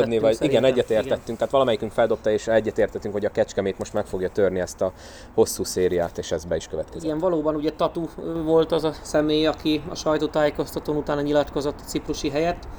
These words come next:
Speaker 1: beadta felmondását, ö, Antonis Konstantinides. Mm, azóta már történt megkeresés, ha jól tudom, egy magyar edző irányába, ö, akit most nem szeretnék nevesíteni, de, de ő visszautasította egyébként ezt a,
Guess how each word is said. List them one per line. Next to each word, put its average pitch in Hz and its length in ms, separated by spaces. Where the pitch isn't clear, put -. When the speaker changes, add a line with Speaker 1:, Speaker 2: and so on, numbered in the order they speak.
Speaker 1:
beadta 135 340
felmondását, 131 800
ö, 131 120
Antonis 127 500
Konstantinides. 160 760
Mm, 175 560
azóta 165 360
már 156 180
történt 175 420
megkeresés, 143 640
ha - 80
jól 135 220
tudom, 131 180
egy 127 80
magyar 131 240
edző 123 260
irányába, 147 720
ö, 127 340
akit - 260
most - 140
nem 131 120
szeretnék 127 360
nevesíteni, 147 600
de, 135 240
de 135 100
ő 135 60
visszautasította 131 840
egyébként 120 460
ezt - 200
a, 123 100